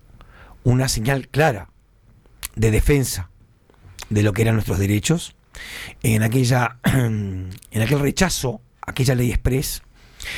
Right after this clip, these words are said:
en donde planteó dos ejes centrales a través de los cuales rechazaba el ante-, el, el, la ley es-, express y su contenido. Uno era la manera en que se presentaba, la rapidez con la cual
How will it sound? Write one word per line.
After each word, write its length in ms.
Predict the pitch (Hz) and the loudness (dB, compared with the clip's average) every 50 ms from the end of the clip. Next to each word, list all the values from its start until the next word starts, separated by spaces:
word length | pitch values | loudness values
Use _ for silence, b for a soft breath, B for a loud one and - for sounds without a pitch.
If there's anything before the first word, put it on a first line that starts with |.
| B B B - | B B B 0
en 180 | - 113 120 | 0 2 4
donde 260 | 117 127 131 135 139 127 | 4 4 4 2 2 2
planteó 440 | - - 127 123 127 120 147 151 143 | 0 0 0 -2 -2 0 2 2 2
dos 240 | 151 180 - - 185 | 2 2 2 0 -2
ejes 240 | 170 - 190 - | -2 -2 -2 -2
centrales 680 | - 151 131 117 - 131 127 131 135 139 135 - - - - _ b b b b b b b b b b b b | -2 -2 -4 -2 -2 0 0 0 0 0 -2 -6 -10 -12 -16 _ b b b b b b b b b b b b
a 100 | - 110 | 0 2
través 260 | - 123 120 123 123 | 4 4 4 4 4
de 60 | 123 | 4
los 140 | 120 117 - | 4 2 0
cuales 320 | - 139 135 135 135 120 123 | 0 0 0 0 0 -2 -2
rechazaba 680 | 117 107 - 107 - - 127 117 107 98 95 92 - _ _ _ _ - - - - - - - _ - - - | -4 -4 -6 -4 -2 0 0 2 2 0 -2 -4 -8 _ _ _ _ -20 -20 -20 -20 -20 -20 -20 _ -8 -2 2
el 100 | 107 104 | 2 2
ante-, 280 | 104 101 - - 104 | 2 0 0 2 2
el, 420 | 98 95 92 92 92 90 87 - - - - - - - | 2 2 2 0 0 -2 -4 -8 -12 -20 -20 -18 -8 -2
el, 460 | 98 98 95 95 95 95 92 92 92 | 0 2 2 4 4 4 4 2 2
la 100 | 92 92 | 2 2
ley 200 | 98 107 120 113 | 2 2 2 2
es-, 120 | 107 - - - - - | 2 0 0 -2 -6 -6
express 300 | - 95 - - 120 123 | -2 0 2 2 4 4
y 80 | 123 120 | 4 2
su 120 | - - | 2 0
contenido. 520 | - - 92 90 98 92 95 90 87 87 - B B B B B B B B B | -2 -2 -4 -4 -4 -4 -2 -2 -2 -4 -6 B B B B B B B B B
Uno 300 | - 135 160 165 160 160 | 2 4 4 6 6 4
era 320 | 160 156 175 175 185 - _ _ | 4 4 2 0 -4 -6 _ _
la 120 | - 110 107 | -2 -2 0
manera 440 | 107 107 110 123 139 143 135 123 113 | 2 2 2 4 4 4 2 0 -2
en 60 | 101 | -6
que 80 | 107 | -8
se 100 | - - | -8 -4
presentaba, 560 | - - - 107 98 87 92 90 92 117 - - - - - - - - - - - - - - | -2 -2 -2 -2 -4 -4 -4 -4 -4 -4 -8 -10 -16 -20 -20 -20 -20 -20 -20 -20 -20 -20 -14 -6
la 120 | - 95 92 | -2 0 2
rapidez 520 | 95 101 92 - 113 117 123 143 147 - | 2 2 2 2 2 4 4 2 2 0
con 180 | - - 101 98 | -2 -6 -6 -6
la 100 | 95 90 | -6 -8
cual 360 | - - 113 101 101 92 - | -6 -4 -4 -4 -4 -4 -8